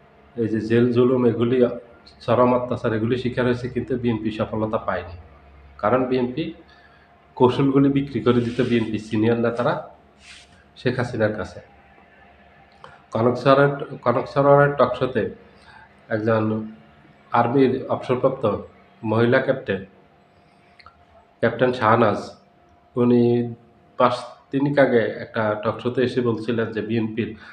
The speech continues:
সিনিয়র পাঁচজন নেতা প্রতি মাসে গণভবনে যে-, গণভবনে যেত, সেখান থেকে মাসোয়ারা আনত শেখ হাসিনার থেকে। তো এটা সিনিয়র কারা? তখন কারা এত সিনিয়র যারা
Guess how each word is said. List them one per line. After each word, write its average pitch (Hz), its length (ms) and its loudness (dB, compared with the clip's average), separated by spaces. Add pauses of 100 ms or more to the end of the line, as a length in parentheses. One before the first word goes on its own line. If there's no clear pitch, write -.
(200)
সিনিয়র 147 640 4
পাঁচজন 135 380 4
নেতা 151 440 -2 (460)
প্রতি 127 220 0
মাসে 175 640 0 (1900)
গণভবনে 131 600 6
যে-, 147 160 0
গণভবনে 143 640 4
যেত, 151 340 0 (140)
সেখান 127 240 -8
থেকে 151 300 -4 (1700)
মাসোয়ারা 135 460 4
আনত 95 300 -2 (800)
শেখ 113 140 -2
হাসিনার 117 380 -4
থেকে। 95 240 -12 (480)
তো 135 60 0
এটা 135 160 2
সিনিয়র 143 380 0
কারা? 135 420 -2
তখন 139 440 -4
কারা 135 400 6
এত 123 180 -2
সিনিয়র 120 380 0
যারা 113 400 0